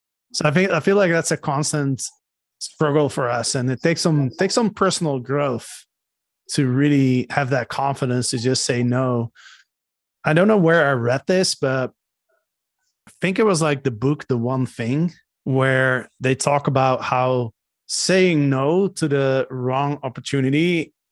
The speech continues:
enables you to say yes to the right opportunity, right? So that kinda helped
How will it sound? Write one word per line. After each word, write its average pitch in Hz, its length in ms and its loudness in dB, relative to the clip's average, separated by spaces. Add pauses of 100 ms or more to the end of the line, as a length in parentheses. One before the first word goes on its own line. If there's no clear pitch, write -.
(220)
enables 147 540 2
you 147 120 4
to 127 100 -6
say 139 220 -2
yes 127 440 -2
to 147 100 -2
the 131 100 -2
right 131 300 -2
opportunity, 113 720 -8 (480)
right? 135 260 0
So 135 240 2
that 156 220 2
kinda 139 480 2 (560)
helped 147 360 0